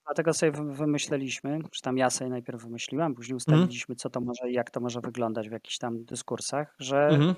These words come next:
Speaker 1: że trzeba spróbować. To zbiórka, już część jest napisana. Najgorsze, co może się zdarzyć, że ta część napisana będzie inaczej wykorzystana, o tak powiem.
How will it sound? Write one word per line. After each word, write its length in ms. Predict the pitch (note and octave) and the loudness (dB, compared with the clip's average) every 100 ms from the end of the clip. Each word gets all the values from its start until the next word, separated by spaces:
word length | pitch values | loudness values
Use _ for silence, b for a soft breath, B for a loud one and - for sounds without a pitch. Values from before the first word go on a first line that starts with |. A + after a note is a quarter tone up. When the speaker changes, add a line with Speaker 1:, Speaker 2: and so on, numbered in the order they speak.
| - | -2
Speaker 1:
że 140 | C#3 | -4
trzeba 180 | D#3 F3+ | 4 6
spróbować. 680 | - A3 G3+ C3+ A2+ - - _ b b _ _ _ _ _ _ _ _ - | 6 8 10 12 8 2 -14 _ b b _ _ _ _ _ _ _ _ 0
To 40 | D#3 | 0
zbiórka, 420 | C#3 D#3 C#3 C3 | 4 4 4 2
już 140 | A#2+ | 0
część 300 | - D#3+ - | 2 2 2
jest 220 | C#3 - C3+ | -2 -2 -4
napisana. 600 | C3 B2+ C#3+ D3 C#3 C3+ | -4 0 4 6 4 2
Najgorsze, 420 | C3 B2+ C3 C#3 | 0 0 -2 -2
co 100 | C3+ | -4
może 180 | B2+ B2 | -4 -4
się 140 | C3 | -6
zdarzyć, 440 | A#2 B2+ B2 A#2+ | 2 4 4 0
że 420 | A2+ A2+ A2+ A2+ A2+ A#2+ _ | -8 -6 -6 -8 -10 -16 _
ta 120 | A#2 | -10
część 300 | - A#2+ - | -8 -8 -8
napisana 520 | A#2 - A#2+ A2+ A2+ | -10 -8 -6 -4 -4
będzie 440 | A2 G#2 G#2+ G#2+ G#2 _ _ _ _ _ _ _ _ _ _ _ - | -6 -10 -10 -12 -12 _ _ _ _ _ _ _ _ _ _ _ 2
inaczej 300 | D3 - B2+ | 4 4 -2
wykorzystana, 680 | A2+ - G#2+ F#2+ - G#2+ G2 | -4 -6 -6 -6 -6 -6 -8
o 60 | |
tak 200 | - - | -12 -16
powiem. 380 | - G2+ G#2 G2 | -12 -14 -14 -20